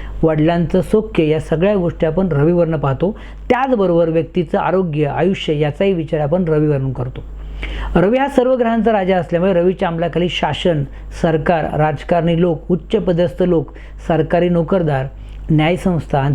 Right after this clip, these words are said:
त्याचबरोबर व्यक्तीला मिळणारा अधिकार, मान सन्मान, उच्च पद, प्रतिष्ठा आणि मोठा पैसा या सगळ्या गोष्टी रवीच्या अंमलाखाली येतात. रवीच्या गोचरचा विचार केला तर रवीला गोचरीने एका राशीतून दुसऱ्या राशीत जाण्यामध्ये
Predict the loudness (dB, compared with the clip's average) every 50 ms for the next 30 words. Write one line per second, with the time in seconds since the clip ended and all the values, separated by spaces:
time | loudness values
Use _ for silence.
0 | 0 0 0 2 2 2 2 4 4 4 4 4 4 2 2 0 -2 -2 -2 -2
1 | 0 0 0 -2 -4 -2 -2 -2 -2 -2 -2 0 0 0 0 0 -2 -4 -4 -4
2 | -4 -8 -10 -14 -14 -14 -6 -2 2 2 4 4 4 2 2 0 2 0 0 2
3 | 2 2 2 2 2 2 0 0 0 0 0 0 2 2 2 2 0 0 0 0
4 | 0 2 0 -2 -2 -2 -2 0 0 2 2 2 0 0 -2 0 -2 -2 0 2
5 | 0 0 2 0 0 0 0 -2 -8 -12 -12 -4 -2 -2 0 0 0 0 2 2
6 | 2 2 2 2 0 0 2 2 2 2 2 2 2 0 0 0 0 0 0 0
7 | -2 0 0 0 0 0 -2 -4 -8 -8 -8 -10 -8 -8 -8 -6 -6 -6 -6 -4
8 | -4 -4 -2 2 4 4 4 4 4 4 2 4 4 4 2 2 2 4 4 2
9 | 2 4 2 2 2 2 2 2 2 2 2 2 2 2 4 4 2 2 2 2
10 | 2 0 0 0 0 0 0 0 0 0 0 0 0 0 0 -2 -2 -2 0 0
11 | 2 2 2 0 0 0 0 0 -2 -2 -2 0 0 0 0 -2 0 0 2 2
12 | 0